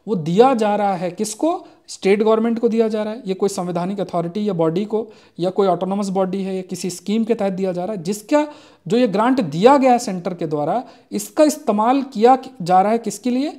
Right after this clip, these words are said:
कैपिटल एसेट क्रिएट करने के लिए। तो जब ये स्थिति आती है तो उसको हम, अ, अ, मतलब इसको हम सब्ट्रैक्ट करेंगे रेवेन्यू डेफिसिट से। अगर आपका रेवेन्यू डेफिसिट मान लो, अ,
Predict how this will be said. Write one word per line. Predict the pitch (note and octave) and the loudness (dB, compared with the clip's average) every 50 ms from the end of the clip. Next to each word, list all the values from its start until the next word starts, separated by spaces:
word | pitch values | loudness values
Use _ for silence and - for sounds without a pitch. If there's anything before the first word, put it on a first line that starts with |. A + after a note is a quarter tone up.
| - - _ _ _ _ - | -16 -20 _ _ _ _ 0
कैपिटल | A3 G#3+ G#3 G#3+ B3 A#3 D4 D4+ D#4+ D#4 - | 0 0 2 0 0 2 2 2 2 2 0
एसेट | G#3+ G#3 - D4 D4 C#4 D4 | -4 0 2 2 2 2 0
क्रिएट | - A#3 A#3 A#3+ A#3+ G#3+ | 2 4 4 4 4 2
करने | - G3 E3 D#3 D#3 D3+ C#3+ | 0 -4 -4 -4 -6 -8 -8
के | - D3+ | -10 -10
लिए। | D3 C#3+ C#3 C#3 C#3+ _ _ _ _ _ _ _ _ _ _ - | -12 -12 -12 -14 -16 _ _ _ _ _ _ _ _ _ _ -4
तो | G#3+ | 2
जब | F#3+ C#4 C4+ C#4 - - - - - | 4 4 4 4 0 -14 -16 -14 -10
ये | F3+ E3 D3 G#3 C#4+ D#4+ D#4 | -8 -2 0 2 4 4 2
स्थिति | - - - - C#4 C4 C#4 C4+ C4 | 0 -2 -2 -2 0 2 2 4 4
आती | A#3+ A3 - A#3+ | 4 4 4 0
है | B3+ B3+ | -4 -4
तो | C4+ C4+ | -4 -6
उसको | B3+ A#3+ - - - - D4 D4 | -6 -6 -8 -8 -4 -2 0 0
हम, | - - B3 B3+ C4 C#4 C#4+ C#4 - - - - _ _ - | 0 0 0 0 0 0 -2 -4 -8 -12 -18 -20 _ _ 0
अ, | F3 | 2
अ, | F3+ F3+ F3+ F3+ F3 E3+ E3+ E3+ - E3 E3+ E3 | 4 4 4 4 2 -2 -4 -8 -8 -6 -6 -4
मतलब | E3+ E3+ F#3 F#3 A3 G#3 F3 D#3+ - E2 - - - F#3 | -4 -4 0 2 0 0 0 -2 -10 -14 -14 -14 -10 -8
इसको | G3 G3 - - C4+ C4 | -8 -8 -2 2 4 4
हम | B3 B3+ | 4 4
सब्ट्रैक्ट | B3+ - A3 F#3+ - - G#3+ A3 A3+ G#3 - | 2 0 -2 -4 -2 0 2 2 2 2 0
करेंगे | - - G3 G3 G3+ A#3 B3 | -4 -2 -2 0 2 2 2
रेवेन्यू | A#3 G3 F#3 F#3+ G#3+ | 2 2 0 0 -2
डेफिसिट | G3+ F3 D#3+ E3 E3+ D3+ - D#3 D3+ - | -2 -2 -2 -4 -6 -6 -6 -6 -6 -8
से। | - - C#3 - - _ _ _ _ _ _ _ _ _ _ _ _ _ _ _ - | -10 -14 -16 -16 -18 _ _ _ _ _ _ _ _ _ _ _ _ _ _ _ -2
अगर | F3 G3 C4 C4 | 2 4 6 6
आपका | C4 B3+ C4 C4+ | 6 6 4 4
रेवेन्यू | A#3 G#3+ G3+ G#3+ A#3+ C4+ | 2 2 2 2 2 4
डेफिसिट | B3 A#3+ A3 A#3+ - - B3 A#3+ - | 4 4 4 2 0 -4 -4 -4 -4
मान | G3 F#3+ F#3+ G3 | -4 -4 -4 -2
लो, | G#3 A3 B3 | 0 2 2
अ, | C4 - - | 0 0 -4